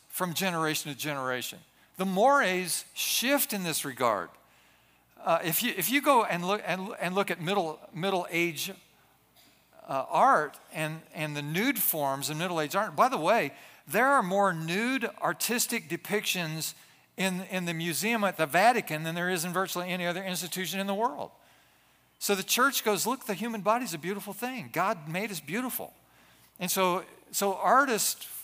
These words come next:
throughout history have depicted the ideal human form. And from generation to generation, the form changes.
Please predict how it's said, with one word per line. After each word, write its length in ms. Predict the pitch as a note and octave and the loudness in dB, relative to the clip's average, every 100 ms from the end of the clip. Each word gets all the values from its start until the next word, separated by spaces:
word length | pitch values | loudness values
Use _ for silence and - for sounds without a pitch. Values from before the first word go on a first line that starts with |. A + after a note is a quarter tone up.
| - | -6
throughout 300 | G3+ G#3+ G3+ | 2 4 4
history 440 | G#3+ C4+ - G#3 | 0 0 0 0
have 160 | F3 F3+ | -2 -2
depicted 600 | F3+ - - A3+ - F3+ | -6 -8 -4 -4 -2 -4
the 140 | F#3 | 0
ideal 760 | F3 G#3 E3+ G#3+ B3+ G#3 A#2+ - - | 2 2 0 -4 0 2 0 -4 -18
human 360 | - G#3+ A3 G3+ | -8 -4 -2 -2
form. 440 | - B3 C#4 A2 - - - - | -2 0 0 -2 -8 -20 -20 -6
And 120 | F#3+ | -4
from 160 | G3 F#3+ | -2 -2
generation 480 | C#3+ B3 C4+ A3+ - | 0 0 2 0 -2
to 100 | F3+ | -4
generation, 560 | F3+ G#3+ G#3 B3 B3+ | -2 0 0 0 0
the 100 | G3+ | -2
form 320 | F3 G#3+ A#3+ A#3 | -2 2 2 2
changes. 560 | A3+ B3 C#4 D3 G2+ | -2 -2 -4 -6 -12